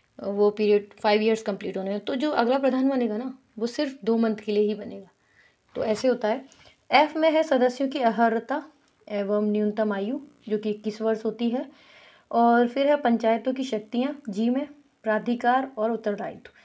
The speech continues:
फिर एच में है आपकी पंचायतों की कर उगाने की शक्तियाँ और उनकी निधियाँ। फिर है आपका आई में वित्त आयोग का गठन, यानी दो सौ तैंतालीस आई।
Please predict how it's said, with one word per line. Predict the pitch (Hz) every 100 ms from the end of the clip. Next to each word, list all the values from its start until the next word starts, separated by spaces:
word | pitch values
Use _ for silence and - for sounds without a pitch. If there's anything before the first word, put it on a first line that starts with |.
| _ _ _ _
फिर | 277 277
एच | - 262 262
में | 302 311
है | 302
आपकी | 294 277 294
पंचायतों | 294 240 240 240 254
की | 269
कर | - 247 247
उगाने | 240 233 233
की | 240
शक्तियाँ | 262 196 - 240 269
और |
उनकी | 269 240 277
निधियाँ। | 220 175 - - _ _ _ _ - _ _ _ _ -
फिर | 294
है | 302
आपका | 247 247 269
आई | 233 220
में | 247 294
वित्त | 240 233
आयोग | 220 214 208
का | 311 403 - - - _ -
गठन, | 170 - 202
यानी | 214 233
दो | 226 247
सौ | 240
तैंतालीस | 277 240 226 254 294 -
आई। | 214 208